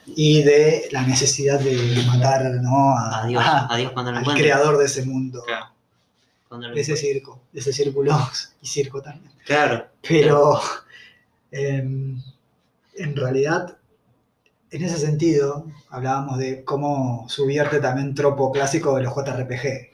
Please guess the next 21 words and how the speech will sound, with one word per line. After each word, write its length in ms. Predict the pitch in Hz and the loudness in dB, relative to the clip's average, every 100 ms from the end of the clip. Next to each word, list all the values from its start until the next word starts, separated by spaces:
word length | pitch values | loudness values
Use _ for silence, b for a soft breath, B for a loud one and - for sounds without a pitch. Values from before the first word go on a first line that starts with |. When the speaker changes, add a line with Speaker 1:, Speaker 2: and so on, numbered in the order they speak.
| - | -4
Speaker 2:
Claro, 460 | 147 147 123 117 - | 0 2 0 -2 -8
Speaker 1:
Que 80 | 131 | -2
Speaker 2:
ah, 120 | 131 | -2
Speaker 1:
es 60 | 123 | -2
Speaker 2:
sí, 140 | 143 | -4
me 140 | 127 127 | -6 -8
habías 240 | 127 123 | -10 -12
dicho, 180 | 120 - | -18 -12
sí, 120 | 143 | -6
Speaker 1:
un 60 | 151 143 | -4 -2
Speaker 2:
sí. 60 | |
Speaker 1:
dios 760 | 151 151 151 147 139 - - - - | 0 2 2 2 0 -2 -4 -6 -6
creó 680 | 156 147 143 151 156 143 139 | 0 2 2 4 4 4 2
este 260 | 131 120 | -4 -10
mundo, 640 | 123 139 143 139 131 120 123 | -10 -10 -10 -10 -10 -10 -14
es 180 | - - | -16 -14
una 220 | 135 131 | -10 -8
criatura 880 | 143 143 123 131 139 131 123 117 120 | -6 -4 -4 -4 -4 -4 -6 -12 -14
así 460 | - 139 131 131 - - | -16 -10 -10 -10 -14 -20
espectacular, 840 | - - 135 143 135 135 135 131 127 B B B B B B _ | -18 -16 -6 -4 -2 -2 -2 -4 -8 B B B B B B _
eh, 380 | 131 120 110 117 | -8 -8 -8 -16